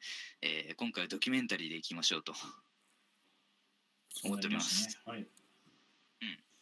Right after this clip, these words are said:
Speaker 2: ドキュメンタリー。
Speaker 1: なんか話したいことあります？
Speaker 2: 話したいこと。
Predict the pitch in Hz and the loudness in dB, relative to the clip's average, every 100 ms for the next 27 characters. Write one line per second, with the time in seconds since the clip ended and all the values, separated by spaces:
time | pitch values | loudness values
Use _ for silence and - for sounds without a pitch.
0 | - - - _ _ _ - - - - | -14 -14 -14 _ _ _ -20 -20 -20 -10
1 | 202 196 214 190 180 - - - - - | -8 -4 -4 -6 -12 -20 -20 -20 -18 -14
2 | - - - - _ _ _ 101 - - | -12 -14 -18 -20 _ _ _ -8 -6 -2
3 | 110 107 - 95 85 80 87 87 - 151 | 0 2 4 2 2 -2 -2 -4 -4 -4
4 | - _ _ _ _ _ _ _ _ - | -6 _ _ _ _ _ _ _ _ -20
5 | _ _ _ - 110 - 120 110 - | _ _ _ -16 -6 -4 -2 -4 -6